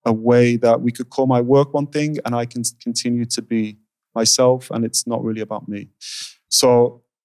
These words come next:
that's why I took the name Kloss. And then now what Kloss is, is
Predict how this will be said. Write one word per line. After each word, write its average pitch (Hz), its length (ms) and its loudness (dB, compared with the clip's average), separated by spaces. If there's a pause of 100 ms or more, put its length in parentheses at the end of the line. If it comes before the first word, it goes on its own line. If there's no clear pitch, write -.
(580)
that's 156 260 2
why 151 120 4
I 143 40 4
took - 260 -4
the 131 60 0
name 127 220 4
Kloss. 117 540 2
And 123 180 4
then 120 520 2 (340)
now 135 520 2 (280)
what 120 300 0
Kloss 120 400 2
is, 117 460 0 (400)
is 120 680 2